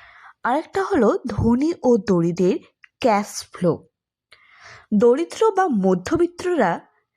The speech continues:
দায়বদ্ধতাকে সম্পদ মনে করে কেনেন, যেমন একটি দামি ফোন বা গাড়ি কেনা, কিন্তু ধনীরা প্রথমে সম্পদকে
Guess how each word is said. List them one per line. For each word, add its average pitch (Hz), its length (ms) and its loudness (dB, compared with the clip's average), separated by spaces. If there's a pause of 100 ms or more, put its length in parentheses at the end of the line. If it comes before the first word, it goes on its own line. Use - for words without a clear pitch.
(460)
দায়বদ্ধতাকে 277 880 -2
সম্পদ 214 640 -2
মনে 170 300 0
করে 285 400 -2 (120)
কেনেন, 147 360 0 (340)
যেমন 185 340 0 (100)
একটি 151 420 -8
দামি 160 340 -2
ফোন 170 460 -2 (160)
বা 175 140 0
গাড়ি 151 440 -4
কেনা, 165 360 -4 (320)
কিন্তু 247 240 0 (100)
ধনীরা 202 760 -2
প্রথমে 202 380 -2
সম্পদকে 208 1400 -4